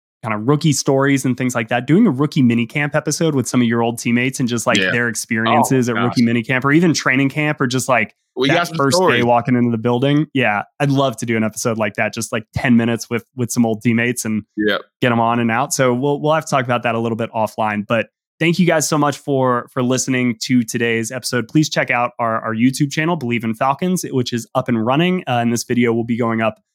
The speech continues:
Speaker 1: there as well. Uh, please subscribe to our podcast wherever you get your podcasts. Um, and stay tuned. We will be having, uh, an episode with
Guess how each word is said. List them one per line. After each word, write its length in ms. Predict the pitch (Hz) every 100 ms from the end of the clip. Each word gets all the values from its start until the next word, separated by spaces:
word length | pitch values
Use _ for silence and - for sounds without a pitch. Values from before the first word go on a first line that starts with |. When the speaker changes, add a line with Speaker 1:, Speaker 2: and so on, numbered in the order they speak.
| _ _ _
Speaker 1:
there 220 | 117 117
as 180 | 123 110
well. 460 | 113 113 113 110 117
Uh, 240 | 113 107
please 280 | - 143 127
subscribe 380 | 127 - 135 123
to 80 | 120
our 80 |
podcast 480 | 110 117 113 120 117 -
wherever 500 | 113 110 117 110 117 117
you 140 | 117
get 180 | 117 117
your 140 | 110
podcasts. 640 | - 127 120 160 175 - - 127
Um, 420 | 117 113 113 110 _ _ _ _ -
and 360 | 117 120 117 110
stay 280 | - 143
tuned. 340 | 143 185 170 123
We 80 | 143
will 160 | 147
be 140 | 139 127
having, 580 | 131 123 127 127 123
uh, 240 | 135 117 110
an 100 | 120
episode 400 | 120 - 143 120
with 260 | 113 120